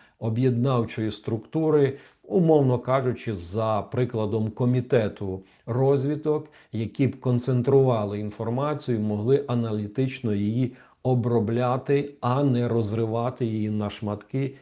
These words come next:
між різними підрозділами. І тоді, а, загалом передавати необхідним службам для реагування. А в розділі погрози мова йде про те,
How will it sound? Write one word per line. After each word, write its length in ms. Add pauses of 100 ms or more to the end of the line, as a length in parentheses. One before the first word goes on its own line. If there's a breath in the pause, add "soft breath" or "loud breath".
між 240
різними 540
підрозділами. 960
І 40
тоді, 480 (260 loud breath)
а, 380
загалом 720 (140)
передавати 720
необхідним 640
службам 500
для 320 (260 loud breath)
реагування. 920 (640 loud breath)
А 140
в 120
розділі 540
погрози 800 (240)
мова 480
йде 240
про 200
те, 380